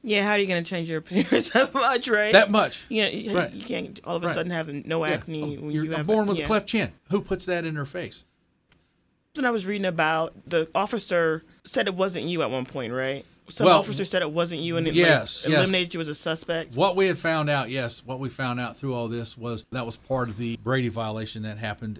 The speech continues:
Speaker 2: in, uh, the reason the federal court threw it out. Also, the state court threw it out on alternate suspect five months after I was out. But the reason was the officers the night of the crime had done reports,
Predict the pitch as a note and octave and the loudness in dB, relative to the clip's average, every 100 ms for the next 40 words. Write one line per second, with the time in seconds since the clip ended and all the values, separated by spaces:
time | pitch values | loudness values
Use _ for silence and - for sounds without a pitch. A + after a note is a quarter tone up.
0 | - A2 G#2+ G#2+ G#2 G2+ G2+ G#2+ G#2 G#2+ | -10 -8 -6 -8 -10 -14 -10 -8 -8 -10
1 | - G#2+ G2+ A2+ G2+ - G#2+ G#2 G#2+ F#2 | -10 -12 -10 -10 -10 -8 -6 -6 -8 -10
2 | _ _ - A#2+ - A#2 G#2+ - A2+ G#2+ | _ _ -6 -4 -2 -4 -4 -6 -8 -8
3 | G#2+ G2+ - G#2+ G2+ G#2 G2+ F#2+ - F#2+ | -10 -10 -8 -6 -6 -8 -8 -12 -12 -14
4 | - G2 E2+ G#2+ G2 - F#2 - G2 G2 | -12 -14 -12 -12 -10 -12 -16 -10 -8 -8
5 | F#2+ E2+ F#2+ - F#2 F2 A#2+ A2 - _ | -10 -12 -14 -12 -14 -12 -8 -10 -10 _
6 | - C3+ A#2+ A#2+ F#3+ G3 C3 A#2+ A2+ - | -4 -2 0 0 2 2 0 0 -2 -8
7 | _ _ B2 B2 A#2 - - A#2 A2+ C3 | _ _ 0 2 2 -4 -12 -18 -2 -2
8 | C#3+ D3 F3+ - D#3 C3 A#2+ C3+ D3 C#3 | 2 4 4 4 2 2 2 2 2 2
9 | A#2 - G3 F#3 C#3+ C3+ B2+ A#2 C#3 B2 | -2 0 2 2 2 0 -2 -2 0 0
10 | A#2 G3 F#3+ D3 - - | -2 2 2 2 -4 -10